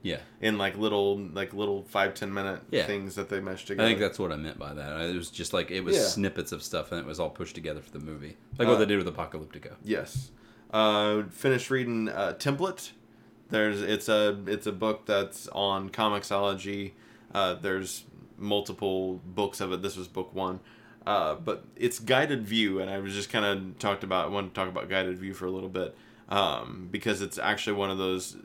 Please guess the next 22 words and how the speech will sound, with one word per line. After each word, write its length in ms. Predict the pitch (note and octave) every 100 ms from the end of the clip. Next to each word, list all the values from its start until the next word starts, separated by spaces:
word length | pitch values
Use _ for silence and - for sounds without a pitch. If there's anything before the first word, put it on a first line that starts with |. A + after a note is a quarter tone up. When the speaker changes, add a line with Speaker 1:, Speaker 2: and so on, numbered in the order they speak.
| -
Speaker 2:
books 360 | G2 F#2+ A2+
that 120 | - G#2+
you 160 | G2
ha-, 100 | F#2 -
you 160 | A2 G2
have 280 | - F2 -
to 100 | C3+
read 200 | C#3 D3+
it 120 | A#2
in 100 | C3+
guided 360 | C#3+ C#3+ C#3 C3
view 200 | D3 D3+
because 520 | A#2 A2+ G2+ G2 - - - -
it's, 420 | A2+ A2 - F#2+
like, 340 | G#2 F#2 F2+ - - - - - - - - - -
action, 540 | G2 - C3 A#2+ B2+
almost 220 | A2 A2
like 120 | A2 G2
a, 260 | F#2+ G2 F#2+
an 140 | F2
action 400 | F2+ F#2+ A2 B2
comic. 460 | A#2 C3 C3+ C3+ -